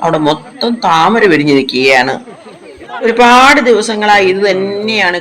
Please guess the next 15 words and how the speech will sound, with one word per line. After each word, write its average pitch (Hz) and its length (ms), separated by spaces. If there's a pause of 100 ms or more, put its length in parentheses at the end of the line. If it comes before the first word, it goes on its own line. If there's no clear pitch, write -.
കാഴ്ച. 160 340
ഇങ്ങനെ 165 280
ആൾക്കാർ 160 540
വരിക, 151 320
താമര 156 420
വീശിക്കൊണ്ട് 151 460
പോവുക. 151 400
ഒരുപാട് 285 880
താമര, 175 320 (1040)
ഇഷ്ടം - 580
പോലെയുണ്ട്. 190 680 (320)
രാത്രി, 202 840
ആ, 180 60 (300)
ഏഴ് 180 240
മണിയാണേ. 170 640